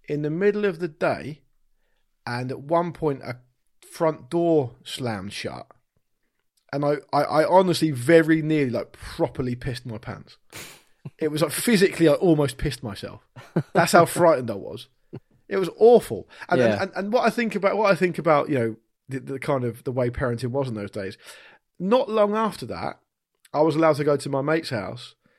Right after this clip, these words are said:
Speaker 1: at the, the bottom of our street. And when I got there, <laughs> his old man, right, was chopping a tree down in the front garden.
Speaker 2: Mm.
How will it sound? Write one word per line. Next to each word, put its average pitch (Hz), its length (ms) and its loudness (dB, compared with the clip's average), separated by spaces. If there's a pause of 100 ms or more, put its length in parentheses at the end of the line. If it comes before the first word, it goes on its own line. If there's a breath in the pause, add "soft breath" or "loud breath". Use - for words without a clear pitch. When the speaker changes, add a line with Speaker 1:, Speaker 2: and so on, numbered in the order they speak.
(180)
Speaker 1:
at 135 80 -8
the, 131 60 -6
the 123 120 -12
bottom 143 300 -2
of 127 80 -4
our 165 180 4
street. - 500 -10 (540)
And 123 340 -6 (120)
when 156 160 -6
I 160 80 0
got - 280 -2
there, 104 240 -8
<laughs> - 20 -8
his 131 320 -4
old 214 280 8
man, 151 440 0 (340)
right, 110 240 -4 (320 loud breath)
was 123 120 -6
chopping 190 360 0
a 156 60 2
tree 214 420 0
down 123 220 0
in 120 80 -4
the 123 60 -8
front 123 260 -8
garden. 127 480 -4 (180)
Speaker 2:
Mm. 107 360 -4